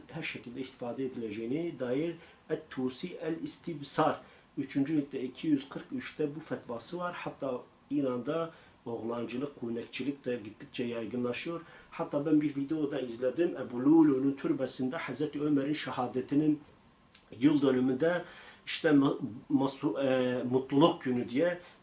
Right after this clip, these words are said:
bir parti düzenliyorlar. Ebu Lulu'nun türbesinde travesti oynatıyorlar. Sonra orada bir ayatullah olmuş, bir alimleri oturmuş, ağzında sigarası tüttürüyor. Halk da "Mesrur ol Ebu Lulu" diye şarkılar söylüyor.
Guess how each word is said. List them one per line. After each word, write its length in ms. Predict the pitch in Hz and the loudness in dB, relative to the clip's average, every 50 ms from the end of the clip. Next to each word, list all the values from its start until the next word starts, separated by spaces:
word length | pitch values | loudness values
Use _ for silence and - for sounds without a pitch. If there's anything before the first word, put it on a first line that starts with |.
| _ - | _ -4
bir 120 | 160 151 | -4 -4
parti 380 | - - 143 135 - - 165 160 | -2 0 0 0 0 -2 -8 -10
düzenliyorlar. 600 | 156 - - 170 170 175 175 175 175 175 175 - | -8 -4 -2 0 0 2 2 2 2 0 -2 -2
Ebu 220 | 139 120 113 127 135 | -4 -6 -2 2 4
Lulu'nun 300 | 147 151 151 139 139 139 | 4 6 6 6 4 2
türbesinde 540 | 139 - - 156 139 135 131 - - 131 127 127 - | 0 -2 -6 -4 -2 -4 -4 -2 -4 -4 -6 -6 -8
travesti 480 | - 131 127 123 123 120 - - 175 | -8 -6 -4 -4 -4 -6 -8 -8 -6
oynatıyorlar. 800 | 175 175 175 180 180 170 - - 190 185 185 190 190 190 190 - - - - - - | -6 -4 -2 -2 -4 -4 -6 -4 -2 -2 0 0 0 0 -2 -4 -8 -18 -20 -20 -14
Sonra 360 | - - 170 165 160 160 160 | -8 -2 0 2 2 2 0
orada 320 | 170 156 147 139 151 143 143 | 0 0 0 2 0 0 0
bir 80 | 165 | 0
ayatullah 540 | - 147 139 135 - - - 143 160 160 143 | 0 0 0 0 -2 -4 -4 -2 0 0 2
olmuş, 360 | 139 131 131 127 - - - | 0 0 0 -2 -6 -6 -6
bir 260 | 160 165 160 - 123 | -6 -6 -4 -2 -2
alimleri 400 | 127 131 131 131 131 127 131 156 | 0 0 2 2 2 2 2 2
oturmuş, 580 | 160 143 131 - - 131 135 151 165 - - - - | 0 -2 -2 -4 -4 -2 0 0 0 0 -2 -2 0
ağzında 420 | 135 139 143 - 120 127 135 147 | 2 2 2 2 0 0 -2 -2
sigarası 560 | - - 135 123 147 143 139 123 - - 127 | -4 -4 -2 0 2 2 2 0 -4 -6 -10
tüttürüyor. 580 | - - 127 - - - 156 170 180 180 180 170 - - - - - - | -8 -8 -8 -8 -6 -6 -4 -4 -2 -4 -4 -6 -8 -10 -18 -20 -18 -8
Halk 360 | - 170 170 165 - - - | 0 2 2 2 2 2 2
da 280 | 143 139 139 135 131 - - - - - | 4 4 4 4 2 -2 -8 -20 -8 0
"Mesrur 500 | 131 151 147 - - 151 160 175 175 165 | 2 2 2 2 2 4 6 8 8 8
ol 280 | 156 139 139 143 139 127 | 8 8 6 6 4 4
Ebu 160 | 117 127 127 | 2 4 6
Lulu" 360 | 139 151 147 139 135 127 127 | 8 10 10 10 8 6 4
diye 160 | 127 139 135 | 2 2 2
şarkılar 560 | 131 - - 135 127 127 - 139 139 151 156 - | 2 2 0 0 -2 -2 0 2 4 4 4 2
söylüyor. 480 | - 135 131 127 131 131 135 135 135 | 2 0 0 2 2 0 0 -2 -4